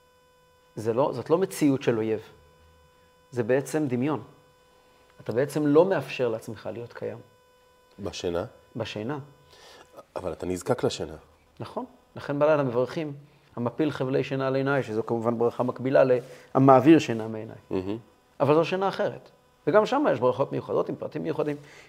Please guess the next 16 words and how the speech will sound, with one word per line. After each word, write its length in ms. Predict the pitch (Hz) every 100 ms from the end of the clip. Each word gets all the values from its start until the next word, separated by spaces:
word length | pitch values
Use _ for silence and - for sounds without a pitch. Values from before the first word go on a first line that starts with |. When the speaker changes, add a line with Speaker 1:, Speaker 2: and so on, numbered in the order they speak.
| -
Speaker 1:
כאן 160 | 226 240
מדברים 300 | 165 170 156
על 120 | 135 - -
להתעורר 480 | 120 127 123 175 156
ולהיות 380 | 117 123 120 - -
נוכח. 420 | 127 - - - _ _ _ _ - - - - _ _ - -
וזה 680 | 104 120 127 127 - 127 202
קשור 360 | 214 - 190
בהחלט 360 | 151 135 143 143
לגומל 340 | 131 120 131
חסדים 360 | 127 113 113 123
טובים 240 | 113 113
לעמו 180 | 107 104
ישראל. 260 | 107 - 127 - _ _ _ _ _ _ -
מדוע? 360 | 117 107 104 120 - - _ _ _ _ _ _ _ _ _ _ _
אז 160 | -